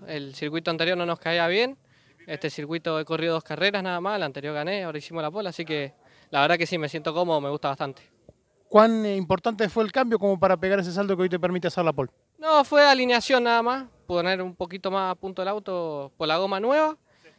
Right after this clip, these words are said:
Speaker 1: y que no se trabara tanto, que era el problema que teníamos ayer, que había quedado muy pegado.
Speaker 2: En lo que es, eh, la vuelta rápida, ¿cómo salió? ¿Cuál fue el sector más fuerte?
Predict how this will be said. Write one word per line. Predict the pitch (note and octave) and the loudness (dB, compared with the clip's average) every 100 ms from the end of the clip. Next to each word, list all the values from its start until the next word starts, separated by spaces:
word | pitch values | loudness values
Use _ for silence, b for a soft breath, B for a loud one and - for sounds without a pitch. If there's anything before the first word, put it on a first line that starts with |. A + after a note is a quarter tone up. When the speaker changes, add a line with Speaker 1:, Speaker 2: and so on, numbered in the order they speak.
| b _ _ | b _ _
Speaker 1:
y | F#3 F3 E3+ D#3+ | -8 -4 -4 -4
que | F3 | -4
no | F3+ | -4
se | F#3+ | -2
trabara | F#3+ F3+ F#3+ F#3 | 2 4 4 4
tanto, | G3 G#3+ F3+ | 2 2 0
que | |
era | F3+ F3 | 2 2
el | E3 | 0
problema | E3 E3 F3 | -2 0 -2
que | D#3+ | -2
teníamos | E3 E3 | -2 -2
ayer, | E3+ E3+ - D#3+ | -2 -2 -6 -4
que | C#3+ | 0
había | C#3+ | 2
quedado | C#3 D3 | 2 0
muy | D3 D3+ C#3 | 0 -2 -4
pegado. | D3 D3+ C3+ - _ _ _ _ _ | 0 0 0 -4 _ _ _ _ _
Speaker 2:
En | E3+ E3 E3 E3 | -6 -2 2 4
lo | E3 | 2
que | G3+ F#3 | 2 0
es, | - | 0
eh, | F#3 | 2
la | E3+ | 4
vuelta | F3 F3+ F#3 | 4 4 6
rápida, | G#3+ G3+ G3 | 6 6 4
¿cómo | G3 G3 | 4 0
salió? | F#3 G3 A#3+ | 0 0 2
¿Cuál | A3 G3+ | 2 2
fue | G#3 | 0
el | G3 | -2
sector | F#3 F3+ | -2 -2
más | F#3+ F3 | 0 2
fuerte? | F3 C#3+ C3+ | 2 2 -6